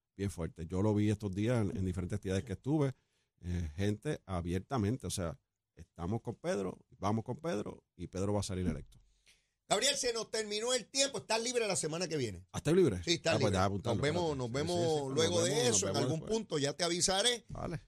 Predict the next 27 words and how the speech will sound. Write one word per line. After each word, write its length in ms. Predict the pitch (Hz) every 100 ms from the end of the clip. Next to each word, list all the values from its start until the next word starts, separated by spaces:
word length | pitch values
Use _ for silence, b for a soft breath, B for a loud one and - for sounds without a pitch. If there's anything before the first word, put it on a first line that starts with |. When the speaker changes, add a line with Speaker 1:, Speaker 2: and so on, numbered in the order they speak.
| -
Speaker 2:
Agradecido 680 | 120 123 123 123 165 185
siempre 360 | - 233 240 -
y 20 |
que 60 | 104
Speaker 1:
Siempre 180 | - 120
a 20 |
Speaker 2:
tengas 120 | 113
Speaker 1:
ti. 40 |
Speaker 2:
una 100 | 127 123
Speaker 1:
Muchas 260 | 120 143
Speaker 2:
feliz 100 | - 151
Speaker 1:
felicidades. 260 | 139 117 123
Speaker 2:
Navidad. 180 | 117
Speaker 1:
Gracias, 180 | 101 104
igual 240 | 113 98 113
a 40 |
la 40 | 101
familia, 360 | 95 95 107
Speaker 2:
La 40 | 110
Speaker 1:
seguro. 140 | - 113
Speaker 2:
familia, 400 | 156 214 214 175
bien 180 | 151 135
chévere, 380 | 202 202 180
que 120 | 165 127
la 160 | 120
pases 360 | - 156 170 147
bien. 380 | 208 233 220